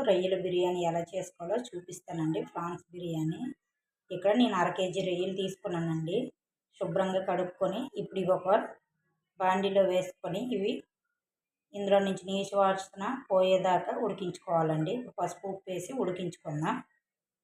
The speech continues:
స్టవ్ పైన కడాయి పెట్టుకొని స్టవ్ on చేసుకొని ఇప్పుడు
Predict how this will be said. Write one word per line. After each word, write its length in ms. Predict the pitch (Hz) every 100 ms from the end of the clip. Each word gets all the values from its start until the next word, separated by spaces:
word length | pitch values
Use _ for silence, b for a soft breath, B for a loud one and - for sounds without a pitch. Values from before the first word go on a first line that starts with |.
| _ _ _ _ _ _ _ -
స్టవ్ 240 | 226 202 208
పైన 240 | 208 233 233
కడాయి 260 | 202 208 214
పెట్టుకొని 320 | 208 - 214 247
స్టవ్ 220 | 208 190
on 100 | 196 208
చేసుకొని 300 | 202 - 202 220
ఇప్పుడు 140 | 262